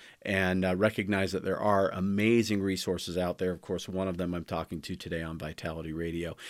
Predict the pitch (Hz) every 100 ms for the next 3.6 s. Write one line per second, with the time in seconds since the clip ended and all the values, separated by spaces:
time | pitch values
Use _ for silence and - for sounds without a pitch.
0 | - 104 131 131 127 - 127 - 113 110
1 | 107 107 - 107 101 90 113 104 - 123
2 | 147 120 123 110 101 95 98 95 95 87
3 | 101 107 107 - 101 90